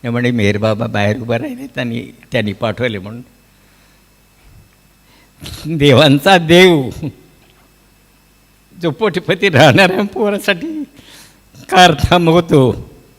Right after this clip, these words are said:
काय त्याच्या प्रेमाला म्हणायचं. खूप, खूप प्रेम केलं बाबांनी.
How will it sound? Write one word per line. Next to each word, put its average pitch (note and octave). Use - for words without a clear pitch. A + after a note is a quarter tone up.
काय F#4+
त्याच्या G3+
प्रेमाला D3+
म्हणायचं. D#3+
खूप, A3
खूप A#3+
प्रेम C4
केलं C3+
बाबांनी. A#2+